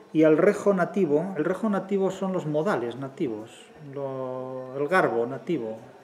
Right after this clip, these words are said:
lo que dirían aquí el xeito nativo, ¿no? Los,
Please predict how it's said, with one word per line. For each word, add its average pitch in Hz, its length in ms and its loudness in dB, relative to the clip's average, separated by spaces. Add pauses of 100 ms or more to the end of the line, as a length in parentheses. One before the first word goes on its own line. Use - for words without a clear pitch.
(140)
lo 135 140 -8
que 147 100 0
dirían 165 320 0
aquí 180 240 -2
el 151 140 2
xeito 170 420 0
nativo, 127 500 -4
¿no? 185 200 -10 (320)
Los, 131 560 -4